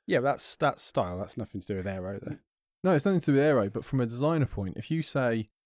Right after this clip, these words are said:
Speaker 2: for example, if you look at the new five Series, they've stuck with a bigger lens.
Speaker 1: Good.
Speaker 2: Because that's kind of the face of the five Series, which looks great. But with the seven Series and the I X and the, um, I X, se-, uh, sorry, not, the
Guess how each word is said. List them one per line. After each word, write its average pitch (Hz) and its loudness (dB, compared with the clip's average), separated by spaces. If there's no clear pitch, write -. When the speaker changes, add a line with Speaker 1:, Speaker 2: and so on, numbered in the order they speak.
Speaker 2:
for 135 0
example, 127 2
if - -6
you 131 0
look 131 -2
at - -8
the 113 -4
new 117 2
five 120 -2
Series, - -10
they've 117 0
stuck - -2
with 101 0
a 98 -6
bigger 107 0
lens. 120 -2
Speaker 1:
Good. 180 4
Speaker 2:
Because 147 2
that's - 2
kind 135 2
of 120 4
the 110 -2
face 117 -4
of 95 -8
the 104 -12
five 196 2
Series, - -8
which - -10
looks - -8
great. 143 -4
But 135 0
with 131 0
the 117 2
seven 160 0
Series 98 -2
and 104 -2
the 101 0
I 101 -2
X - -6
and 107 0
the, 101 -2
um, 98 -4
I 113 -4
X, - -8
se-, - -6
uh, 101 -4
sorry, 95 -6
not, 107 -10
the 104 -8